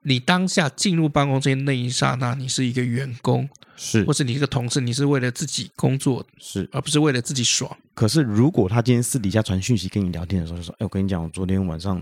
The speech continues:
Speaker 2: 约炮，哇，那个，那个男生或那个女生怎么样怎么样的。”
Speaker 1: 嗯。
Speaker 2: 这样好，好像还好吧？
Speaker 1: 还 OK 吧？
Speaker 2: 因为你们私底下在聊这件事情。
Speaker 1: 对啊，OK。对啊。
Speaker 2: 所以我要讲说，就是台-，台面跟台上。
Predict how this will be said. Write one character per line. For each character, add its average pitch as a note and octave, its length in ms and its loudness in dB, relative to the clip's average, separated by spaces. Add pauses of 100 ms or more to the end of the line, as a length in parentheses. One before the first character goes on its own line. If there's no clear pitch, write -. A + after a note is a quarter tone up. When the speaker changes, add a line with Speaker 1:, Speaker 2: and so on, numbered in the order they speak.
Speaker 2:
约 F2+ 180 -4
炮， F2+ 220 -8
哇， F2+ 280 -8
那 A2 160 0
个， F#2+ 220 -2 (200)
那 B2 80 0
个 G#2 120 2
男 F2 200 -6
生 G2+ 220 0
或 G#2 140 2
那 G2+ 100 2
个 G2+ 80 0
女 F2 140 -4
生 G2 180 -2
怎 F#2+ 140 -2
么 E2 100 -4
样 G2+ 100 0
怎 - 120 -6
么 F2+ 80 -2
样 E2+ 120 0
的。” - 160 -8
Speaker 1:
嗯。 B2+ 240 0 (280)
Speaker 2:
这 D#3+ 100 -6
样 C#3 160 -8
好， - 240 -20
好 - 160 -14
像 A#2 140 -6
还 F#2+ 140 -8
好 F#2 140 -8
吧？ - 120 -14
Speaker 1:
还 D3+ 60 0
OK B3 320 4
吧？ G3 280 2
Speaker 2:
因 F#3 80 8
为 A#3 80 8
你 D3 60 4
们 C3 100 6
私 D3+ 220 0
底 D#3 100 4
下 D3 140 4
在 C#3 60 6
聊 G#2+ 140 4
这 G2 100 2
件 A2+ 100 4
事 - 60 -2
情。 C#3 80 6
Speaker 1:
对 B3+ 80 8
啊， G3+ 160 4
OK。 F3+ 80 -4
对 - 20 -10
啊。 - 60 -16
Speaker 2:
所 G3+ 120 6
以 - 20 8
我 F3+ 40 4
要 G#3 60 4
讲 A#2+ 140 -2
说， C3 120 4
就 D3+ 100 2
是 D#3 180 2 (280)
台-， G#2 180 6 (160)
台 G#2 200 2
面 B2+ 220 4 (200)
跟 B2+ 160 4
台 F#2 180 -4
上。 - 240 -2